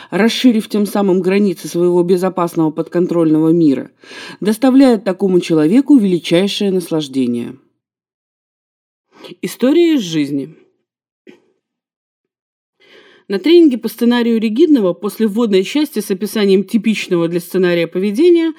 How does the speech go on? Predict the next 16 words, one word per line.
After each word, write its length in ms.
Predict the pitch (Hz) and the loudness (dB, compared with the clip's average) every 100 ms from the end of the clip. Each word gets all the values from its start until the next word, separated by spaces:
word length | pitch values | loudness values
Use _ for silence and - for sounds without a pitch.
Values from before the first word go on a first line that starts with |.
| - - - | -12 -20 -12
одна 240 | - 196 226 | -4 0 0
участница 480 | 226 359 349 302 | 0 0 0 -2
рассказала 480 | 240 220 220 202 196 | -4 -4 -4 -2 -4
случай 400 | 190 - 302 285 | -4 -2 -2 0
из 100 | 233 | -4
собственной 460 | - 180 - 185 175 | -4 -8 -4 -2 -2
жизни. 400 | 143 139 131 131 _ _ _ - - - - | -4 -8 -10 -16 _ _ _ -20 -20 -20 -6
У 80 | 196 | 0
нее 260 | 208 302 | 2 2
во 80 | 392 | 2
дворе 540 | 262 240 190 156 156 170 - | 0 -2 -2 -4 -6 -10 -14
автомобилисты 960 | 220 320 285 226 208 170 160 - 185 _ | -6 -2 0 2 0 -2 -6 -8 -10 _
постоянно 640 | 208 - 220 226 311 302 226 | -16 -6 -2 0 2 2 0
так 300 | - 226 - | -4 -6 -6
ставили 460 | - 202 185 160 | -6 -4 -2 -2
машины, 580 | 151 156 - 330 302 - | -2 -4 -2 0 0 -2